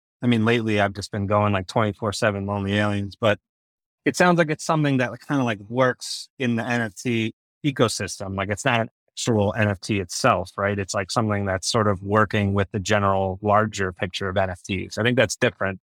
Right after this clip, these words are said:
I think that's cool that it's, like, an add-on to everything in general. I was just saying, like, when a specific N F T project, which does have art,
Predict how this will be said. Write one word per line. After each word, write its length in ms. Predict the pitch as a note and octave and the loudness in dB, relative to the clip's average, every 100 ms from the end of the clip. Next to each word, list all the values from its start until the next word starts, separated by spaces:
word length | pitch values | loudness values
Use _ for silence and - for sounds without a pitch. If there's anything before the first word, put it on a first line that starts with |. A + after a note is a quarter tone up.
| _ _ | _ _
I 60 | A#2 | 0
think 120 | A#2+ | 2
that's 160 | G2+ - | 0 -4
cool 520 | - D#3 C3+ F#2+ F#2 _ _ _ _ | -6 -4 -2 -4 -12 _ _ _ _
that 100 | A#2+ | -4
it's, 180 | G#2+ - | -4 -2
like, 200 | A2+ G#2 | -2 0
an 100 | G#2+ | -4
add-on 600 | A#2 G#2+ G#2 G#2 G#2 G2+ - | -4 -2 2 2 2 -2 -6
to 400 | A2 G2 F#2 G2+ | -4 -4 -4 -4
everything 360 | A#2+ A#2 G2+ | -4 -2 -2
in 100 | F#2+ | -2
general. 580 | F2 G2+ A2+ G2+ F2+ F2+ - _ _ - | -2 2 4 4 -2 -6 -12 _ _ 2
I 80 | |
was 80 | C3 | 2
just 160 | C3 - | 2 2
saying, 340 | C3 A#2 A#2 | 4 4 2
like, 160 | A2 F#2+ | 0 -2
when 100 | G#2+ | -4
a 60 | |
specific 640 | F#2+ - - C3+ G#2+ A2+ G2 _ _ _ _ _ _ - | -4 -6 -2 -2 0 0 -2 _ _ _ _ _ _ 0
N 100 | B2 | 0
F 100 | A#2 | 0
T 160 | A2+ | -4
project, 720 | F#2+ C3 A#2 G#2+ G2+ F#2+ - - | 0 4 4 4 0 -4 -4 -12
which 240 | G2+ - | -12 -2
does 300 | A#2+ A2+ G2+ | 2 2 0
have 240 | G2 F#2+ - | -2 -4 -2
art, 340 | A#2+ A2 G2+ | 0 0 0